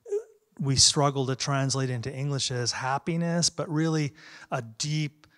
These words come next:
and rich satisfaction to know that you have worked hard to, uh, bring to fruition all of your potentials through discipline and, and effort, but you've also become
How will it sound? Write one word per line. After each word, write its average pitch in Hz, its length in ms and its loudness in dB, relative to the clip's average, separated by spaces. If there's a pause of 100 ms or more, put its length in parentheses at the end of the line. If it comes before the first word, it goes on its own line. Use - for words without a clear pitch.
(160)
and 127 280 -6
rich 143 420 0
satisfaction 131 920 2
to 135 120 2
know 165 460 6
that 151 160 2
you 165 180 0
have 156 320 0 (420)
worked 196 420 4
hard 208 560 6
to, 165 480 2 (540)
uh, 170 200 2
bring 190 480 6
to 180 160 2
fruition 180 760 6
all 208 420 8
of 185 120 2
your 196 140 2
potentials 180 800 0
through 165 180 0
discipline 175 760 0
and, 135 220 -2 (380)
and 143 180 -4
effort, 175 540 2
but 170 140 0
you've 170 220 2
also 170 420 6
become 147 580 -2